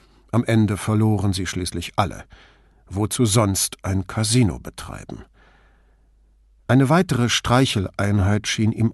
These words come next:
angebracht. „Ich kann Ihnen gar nicht sagen, wie dankbar ich für Ihre Auskunft bin, Dottore. Es ist mir immer eine Freude, den Behörden behilflich zu sein.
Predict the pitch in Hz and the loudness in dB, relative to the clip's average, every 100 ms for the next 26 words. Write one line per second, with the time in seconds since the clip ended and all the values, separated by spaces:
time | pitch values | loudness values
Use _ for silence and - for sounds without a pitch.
0 | - 90 78 - - 60 - - - - | -2 -4 -4 -10 -16 -14 -14 -16 -20 -20
1 | - - - - _ - 120 165 185 170 | -20 -20 -20 -20 _ -2 2 4 6 6
2 | 151 131 139 139 123 131 127 127 127 127 | 6 6 6 4 2 2 2 4 4 2
3 | 113 135 139 - 104 95 92 - 101 - | 2 4 4 2 -2 -2 -2 -4 -6 -6
4 | - 95 92 92 - 95 - - 95 90 | -6 -6 -4 -4 -4 -4 -4 -4 -4 -4
5 | - 104 98 92 92 90 95 95 90 - | -6 -2 0 0 -4 -4 -4 -4 -4 -8
6 | _ _ _ _ _ _ _ _ 147 190 | _ _ _ _ _ _ _ _ 0 0
7 | - 160 151 - 165 131 110 113 113 - | 0 0 0 2 2 2 2 0 0 -2
8 | 147 160 139 85 98 92 107 104 131 117 | 2 4 4 0 -4 -6 -4 0 2 2
9 | 104 92 113 98 143 131 - - 82 - | -2 -2 -2 0 2 0 -2 -8 -8 -10
10 | - - 85 - | -10 -10 -10 -12